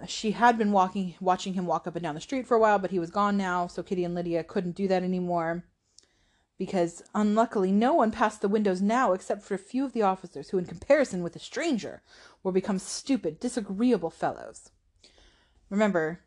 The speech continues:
they were in love with all of them until they met Wickham. <laughs> So this is a very new development that they find any of the officers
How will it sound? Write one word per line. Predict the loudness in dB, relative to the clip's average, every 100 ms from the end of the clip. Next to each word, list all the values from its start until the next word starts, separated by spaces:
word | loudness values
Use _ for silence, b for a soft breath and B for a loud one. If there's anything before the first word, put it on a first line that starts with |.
| _
they | 0
were | 2
in | 2
love | 2 0
with | 0
all | 2 2
of | 2
them | 0 -2
until | -4 -6 -6
they | -6
met | -8 -10
Wickham. | -10 -10 -10
<laughs> |
So | -12 2 6 6 4
this | 0
is | -2
a | -2
very | 2 2
new | 2 2
development | 4 2 0 -6
that |
they | -6
find | -4 -4
any | -2 -2 -2
of | -4
the | -6
officers | -8 -10 -12 -12